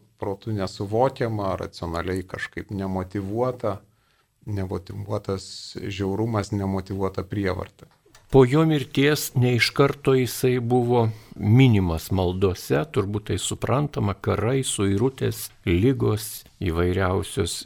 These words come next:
Speaker 2: epidemijos ir ką kita tuo metu alino žmonės labai stipriai. Ir tie žiaurumai patirti, be abejo, po kiekvieno žiaurumo praeina tam tikras laikas, kol žmonės atsipeikėja,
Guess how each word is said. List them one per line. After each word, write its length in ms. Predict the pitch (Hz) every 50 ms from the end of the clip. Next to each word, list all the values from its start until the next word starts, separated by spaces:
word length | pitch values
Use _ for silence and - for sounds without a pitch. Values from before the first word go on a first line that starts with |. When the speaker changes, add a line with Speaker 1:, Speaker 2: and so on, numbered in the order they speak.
| - 113
Speaker 2:
epidemijos 800 | 107 - 98 92 92 104 123 143 147 131 117 110 104 98 104 - - 98
ir 80 | 95 - -
ką 140 | 101 98 -
kita 320 | - - - - - 107
tuo 220 | - - - 104 95
metu 300 | 95 92 - - 113 - -
alino 480 | 117 113 110 107 98 95 92 92 87
žmonės 540 | 82 92 95 98 107 110 131 143 139 - -
labai 220 | - 90 95 92 87
stipriai. 480 | - - - 117 - - 135 143 156 - - _ -
Ir 140 | 101 92 -
tie 80 | 110 107
žiaurumai 640 | 101 95 107 110 101 98 110 139 147 151 147 139 135
patirti, 680 | - 131 120 - 127 123 113 - - - 123 117 113 110
be 140 | 107 104 110
abejo, 240 | 110 110 107 104 -
po 160 | - - -
kiekvieno 480 | - - - - 123 135 123 117 113 101
žiaurumo 680 | 95 98 104 101 98 95 98 120 147 139 127 120 107 104 - - - - - - - _
praeina 300 | 113 110 117 113 110 104 -
tam 160 | 107 107 104
tikras 400 | - 110 - 110 113 107 - -
laikas, 480 | 107 101 107 120 127 - 120 110 -
kol 160 | - 107 101 95
žmonės 540 | 92 92 95 101 104 104 98 95 - - -
atsipeikėja, 1120 | - - - - - 110 - - 107 104 107 104 101 98 - - 95 87 90 92 92 92